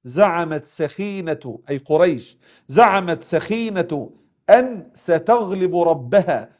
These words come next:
وليغلبن مغالب الغلاب". من يستطيع أن يغلب الملك؟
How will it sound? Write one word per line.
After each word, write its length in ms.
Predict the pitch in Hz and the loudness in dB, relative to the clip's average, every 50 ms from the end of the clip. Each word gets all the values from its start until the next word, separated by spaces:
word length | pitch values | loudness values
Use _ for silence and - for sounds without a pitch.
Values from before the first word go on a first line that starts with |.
| _ _ _ | _ _ _
وليغلبن 880 | - 160 170 185 202 262 277 226 226 214 208 196 233 247 233 220 214 202 | -2 2 4 4 4 2 0 -2 -2 -2 -2 0 0 0 -2 -2 -6 -4
مغالب 480 | 190 185 170 196 214 208 196 180 160 160 | -4 -2 2 4 4 4 4 2 -4 -4
الغلاب". 680 | 151 135 135 143 139 139 170 202 208 175 - 110 95 82 _ _ _ _ _ _ - | -4 -2 -2 -2 -2 -2 -2 -2 -2 -2 -4 -10 -16 -18 _ _ _ _ _ _ -6
من 220 | 151 226 247 233 | -6 -6 -4 -4
يستطيع 680 | 202 180 160 - - 165 143 - 208 202 165 160 143 151 | -4 -6 -6 -6 -6 -8 -6 -4 -4 -4 -4 -4 -4 -4
أن 80 | 143 | -6
يغلب 320 | 151 170 160 151 139 123 127 | -8 -8 -8 -8 -8 -8 -8
الملك؟ 540 | 120 120 151 165 147 110 - _ _ - | -8 -8 -10 -12 -14 -14 -18 _ _ -20